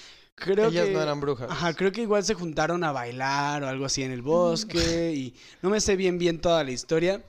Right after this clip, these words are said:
Speaker 1: pero, este, pues sí,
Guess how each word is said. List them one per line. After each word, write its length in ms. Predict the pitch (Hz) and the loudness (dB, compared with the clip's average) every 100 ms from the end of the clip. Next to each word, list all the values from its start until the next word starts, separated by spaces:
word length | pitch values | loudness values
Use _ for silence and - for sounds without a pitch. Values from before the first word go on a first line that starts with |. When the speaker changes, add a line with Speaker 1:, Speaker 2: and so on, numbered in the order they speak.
| - - - - - | -20 -20 -20 -20 -4
Speaker 1:
pero, 920 | 156 147 143 143 139 131 131 127 120 - _ - _ | -2 0 -2 -4 -4 -2 -2 -4 -6 -16 _ -18 _
este, 680 | 147 - - 135 127 120 117 | -10 -10 -8 -8 -6 -6 -8
pues 160 | 139 | -8
sí, 140 | 220 | -10